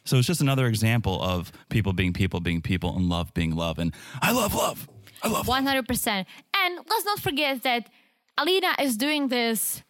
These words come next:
Speaker 2: because she wants to do it, right? No
Speaker 1: Yes.
Speaker 2: one forced her. She seems very confident. She seems like she's enjoying her life. She's enjoying herself.
Speaker 1: She's
Speaker 2: So
Speaker 1: doing it.
Speaker 2: she's doing it.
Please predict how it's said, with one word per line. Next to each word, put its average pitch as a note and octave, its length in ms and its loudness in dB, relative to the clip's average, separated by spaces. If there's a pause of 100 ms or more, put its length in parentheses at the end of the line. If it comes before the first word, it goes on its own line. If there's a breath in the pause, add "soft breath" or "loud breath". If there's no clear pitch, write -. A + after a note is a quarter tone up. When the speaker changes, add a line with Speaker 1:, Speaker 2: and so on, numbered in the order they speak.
(200 soft breath)
Speaker 2:
because C#4 220 0
she D4+ 180 2
wants A#3+ 460 0
to G#3+ 120 -4
do E3+ 200 -2
it, E3 200 -2
right? A3 320 0 (600 soft breath)
No C4 80 2
Speaker 1:
Yes. E4 80 4
Speaker 2:
one F4 160 2
forced C4+ 400 0
her. B3+ 340 2 (200 loud breath)
She C#4+ 200 -2
seems C4+ 280 0
very B3 220 2
confident. B3 720 0
She B3+ 300 0
seems B3+ 320 0
like A#3+ 140 -2
she's A#3+ 320 -2
enjoying B3 420 2
her B3+ 220 2
life. A#3 400 2
She's A3+ 180 -2
enjoying A#3 380 0
herself. A#3 580 0
Speaker 1:
She's A3 80 4
Speaker 2:
So A#3 160 2
Speaker 1:
doing F#3 300 2
it. F#2+ 100 -6 (440 loud breath)
Speaker 2:
she's F#4 320 0
doing D#4 300 2
it. D4+ 300 0